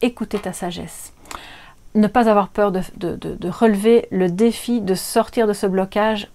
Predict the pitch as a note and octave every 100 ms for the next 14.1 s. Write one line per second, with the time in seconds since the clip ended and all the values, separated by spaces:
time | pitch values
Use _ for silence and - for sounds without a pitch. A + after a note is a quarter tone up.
0 | - B3+ B3+ A#3 G3 G3+ G#3 F#3+ E3+ E3
1 | - - - - F3+ F3+ E3+ - A#3 G#3+
2 | F3 E3+ - - - - - - - -
3 | - - - - - - G3+ G3 F#3 E3+
4 | E3 E3 - G1+ - - - G3 - G3+
5 | G3 F#3+ F#3 - - F3+ D#3+ D#3+ E3+ G3+
6 | A3 G3+ F#3+ F3+ F#3+ - F#3 - G3 F#3
7 | - - F#3 E3+ F#3 F3+ A3 C#4+ - -
8 | E3+ G3+ F#3 - A#3 - A#3+ F3+ F3+ F3
9 | F#3 F#3 F#3 G3+ G3 - F3 - D#3+ E3
10 | - - - - - - - - G3 F#3
11 | G3+ G3+ G3 F3 - F#3 - - - -
12 | - - - - F3+ G3 G3+ G#3 A#3 C#4
13 | - G#3+ G3+ A3 C#4 A3+ G#3 F#3 F#3 G3+
14 | G#3+